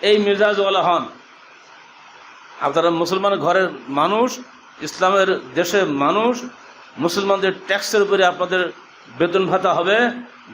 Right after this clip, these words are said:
দয়া করে মুসলমানদের মনের কথা শুনুন। একানব্বই পার্সেন্ট মুসলমানের দাবি অনুযায়ী এদেশে ইসলামী খেলাফত কায়েম করুন, এর বাইরে আর কোনো পথ খোলা নাই।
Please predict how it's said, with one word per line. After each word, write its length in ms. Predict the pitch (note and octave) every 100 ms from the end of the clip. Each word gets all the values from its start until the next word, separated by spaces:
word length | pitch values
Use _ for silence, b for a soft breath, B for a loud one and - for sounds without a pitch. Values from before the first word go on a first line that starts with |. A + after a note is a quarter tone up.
| -
দয়া 220 | E3+ G#3
করে 280 | G3+ G#3+ G#3
মুসলমানদের 460 | G3 G3 G3 G3
মনের 280 | F3+ F#3 F#3
কথা 240 | F3+ F3+ F3
শুনুন। 480 | G3+ G#3+ A#3 A3+ - - - - - - - - - -
একানব্বই 460 | D#3 E3 F3+ F3+ F3+
পার্সেন্ট 340 | F3+ F3+ F3+
মুসলমানের 520 | E3+ F#3 E3 E3+ D#3+
দাবি 260 | C3 E3 F3
অনুযায়ী 440 | F3+ F3 G3 G#3+ G#3+ - - - -
এদেশে 440 | D#3 F3 F3 F#3
ইসলামী 600 | E3+ F3 - E3 E3 D#3+ C#3+ - - - - - - - - - -
খেলাফত 360 | D#3 D#3+ D#3 D3
কায়েম 280 | E3 C3+ C3
করুন, 320 | A#2+ B2+ E2+ - - - - - - - - - - - -
এর 140 | C#3 B2
বাইরে 320 | B2 E3 E3+
আর 120 | D3+
কোনো 260 | - F3 F3+
পথ 160 | D#3 -
খোলা 280 | - B2+
নাই। 120 | A#2